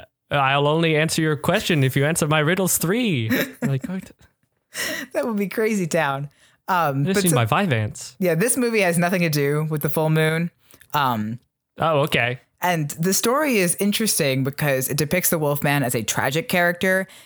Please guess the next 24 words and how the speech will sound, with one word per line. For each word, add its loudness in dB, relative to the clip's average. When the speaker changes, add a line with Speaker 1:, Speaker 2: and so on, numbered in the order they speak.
Speaker 2:
He 0
gets 0
the 0
werewolf -2
curse -2
not 2
as -2
a, 0
any, -4
a -4
punishment -2
for -4
any 0
wrongdoing, 0
but -2
while 2
he's 0
saving 0
his -4
friend 0
from -2
getting -2
attacked -6
by -2